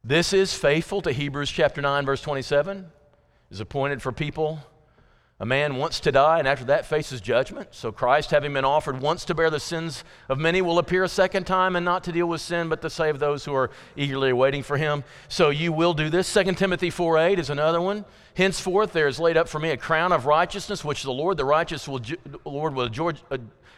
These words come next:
will award me on that day." Uh, w-, is that his death day or the day Jesus returns? "Not only to me, but all tho-, all those who have longed for his appearing." Um, it, um, it seems to make sense of what Paul says in Philippians chapter one.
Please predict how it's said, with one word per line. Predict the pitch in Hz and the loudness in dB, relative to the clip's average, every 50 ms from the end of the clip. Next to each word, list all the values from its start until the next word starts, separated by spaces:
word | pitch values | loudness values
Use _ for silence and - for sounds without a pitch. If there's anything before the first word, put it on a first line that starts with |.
| _ - | _ -2
will | 135 143 143 | 0 2 2
award | 139 135 143 160 165 156 147 | 2 2 2 2 2 2 2
me | 165 160 | 0 2
on | 151 143 151 151 | 2 2 4 4
that | 156 156 165 143 | 4 2 4 4
day." | 135 139 143 156 175 214 226 202 - - - | 4 6 6 6 4 2 0 -4 -10 -12 -8
Uh, | 104 113 117 117 117 | -4 -2 -2 -2 -2
w-, | - 127 127 - 160 160 - 139 | -4 -8 -16 -16 -14 -12 -8 -6
is | 117 104 | 0 2
that | 143 143 135 | 4 4 4
his | 127 110 101 104 92 85 - _ _ - 101 | 2 -2 -6 -10 -14 -16 -20 _ _ -8 0
death | 104 127 139 156 151 - | 2 4 4 4 2 0
day | 170 151 156 175 202 185 | -2 0 0 0 0 -2
or | 123 101 | -2 -4
the | 101 104 | -4 -2
day | 101 117 123 131 | 0 0 0 0
Jesus | 123 113 143 143 127 127 - - | 0 -4 -8 -12 -12 -12 -12 -12
returns? | 131 - 139 156 147 143 139 - _ _ _ _ _ _ _ _ _ _ _ _ _ _ _ _ _ - | -12 -10 -10 -12 -12 -12 -16 -20 _ _ _ _ _ _ _ _ _ _ _ _ _ _ _ _ _ 0
"Not | 123 156 170 170 | 4 4 4 6
only | 165 165 160 | 4 4 2
to | 151 147 | 2 2
me, | 151 160 165 | 2 2 2
but | 147 147 139 | 2 0 0
all | 139 139 147 151 | 2 2 2 2
tho-, | 139 143 139 143 | 2 2 0 0
all | 139 - 139 135 143 147 | 0 0 2 2 2 2
those | 139 139 135 127 - | 2 0 0 -2 -2
who | 139 127 | -2 -2
have | 113 113 | -2 -2
longed | 127 131 131 123 - | -2 -2 -2 -4 -4
for | 131 | -6
his | 120 104 | -6 -4
appearing." | 117 - - 127 123 139 151 160 175 180 170 - _ _ _ _ _ _ _ _ _ - | -6 -6 -4 -4 -4 -4 -4 -6 -8 -12 -14 -18 _ _ _ _ _ _ _ _ _ -4
Um, | - 131 135 135 135 135 131 127 127 - - - - _ _ _ _ - | 0 0 2 2 2 0 0 -4 -6 -10 -16 -20 -20 _ _ _ _ -8
it, | 143 147 147 - - - | -4 -4 -4 -4 -6 -8
um, | 143 151 143 135 131 127 123 120 117 110 107 104 - - _ _ _ _ _ _ _ _ - | -6 -2 -2 0 0 0 0 -2 -4 -6 -10 -12 -16 -20 _ _ _ _ _ _ _ _ -6
it | - 160 - | -4 -4 -2
seems | - - - - 190 185 202 220 220 180 - | -2 -2 0 2 2 2 2 0 -2 -4 -4
to | - 180 | -2 0
make | 165 165 170 | 0 0 0
sense | - - - 180 170 180 180 - - - | -2 -2 0 0 0 0 -2 -4 -6 -6
of | - 160 127 | -4 -2 0
what | 143 165 - | 0 -2 -2
Paul | - 156 156 156 165 160 | 0 2 2 2 2 2
says | - - 165 151 131 147 | 0 0 0 0 0 -2
in | 156 | -6
Philippians | - - 151 143 143 - 151 139 - | -6 -2 -2 -2 -2 -2 -4 -6 -4
chapter | - 165 160 151 - 175 175 | 0 0 2 2 2 0 -2
one. | 196 214 220 185 123 92 80 | -2 -2 -4 -4 -4 -6 -8